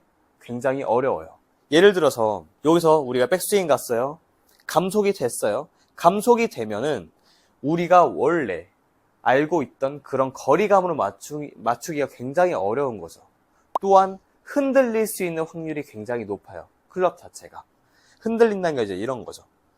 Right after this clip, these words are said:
올라갔어요. 약간 이렇게 뭔가 흔들리면 어떻게 되죠? 뒷땅 날 수 있는 확률,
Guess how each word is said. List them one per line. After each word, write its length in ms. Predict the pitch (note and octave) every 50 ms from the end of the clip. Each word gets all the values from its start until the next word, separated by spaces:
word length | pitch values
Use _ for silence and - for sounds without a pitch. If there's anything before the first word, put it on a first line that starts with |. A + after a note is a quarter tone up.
| _ _ _ _ _ _ _ -
올라갔어요. 760 | D3 F3 F#3 F#3 F3 E3 D#3 - - D#3+ E3 E3+ E3+ F3 - _ _ _ _ _ _ _ _ _ _ _ _ _ _ _ -
약간 180 | B2+ - D#3+ C#3
이렇게 320 | D3+ F3+ F#3+ - - G2 _ _
뭔가 260 | - D3 C#3+ C3+ B2 - _ _ _ _ _ _ _ _ _ _ _ _ _ _ _ _ _ _ _ _ _ _ _ _ _ _ - - - _ -
흔들리면 540 | D#3+ D3+ - A#3+ B3+ C4 C4+ B3 A3 E3
어떻게 200 | B2 A2+ - D3
되죠? 280 | C3 G#2+ - B2+ C3+ - _ _ _ _ _ _ _ _ _ _ _ _ _ _ _ _ _ _ _ _ _ _ _ _ _ _ _
뒷땅 380 | - - - _ E3 E3+ E3+
날 100 | D#3+ D3+ D3
수 100 | - C3
있는 100 | B2+ B2
확률, 240 | B2 A#2+ B2 C3+